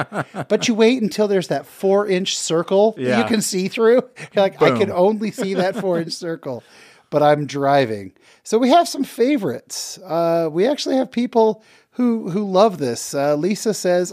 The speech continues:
Speaker 2: "I love winter. Moved from Saint George back to Michigan, my home state."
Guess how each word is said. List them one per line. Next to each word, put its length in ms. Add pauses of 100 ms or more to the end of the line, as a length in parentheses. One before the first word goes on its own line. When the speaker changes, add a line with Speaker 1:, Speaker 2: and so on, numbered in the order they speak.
(120)
Speaker 2:
"I 180
love 260
winter. 480 (320)
Moved 300
from 160
Saint 320
George 300
back 260
to 100
Michigan, 520
my 140
home 340
state." 540